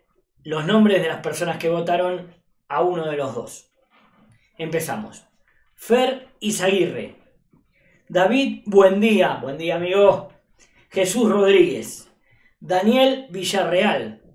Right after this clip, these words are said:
Chio Morales. Oli. Greg A B. Paul Driembler. Alejandro Pastor.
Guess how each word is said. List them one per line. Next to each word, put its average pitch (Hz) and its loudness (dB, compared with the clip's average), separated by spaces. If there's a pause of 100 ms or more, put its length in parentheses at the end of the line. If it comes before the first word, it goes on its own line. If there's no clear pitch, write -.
(600)
Chio 240 2
Morales. 175 -2 (520)
Oli. 151 -2 (560)
Greg 220 -2
A 175 -4
B. 170 -2 (1120)
Paul 233 2
Driembler. 160 -4 (880)
Alejandro 220 0
Pastor. - -4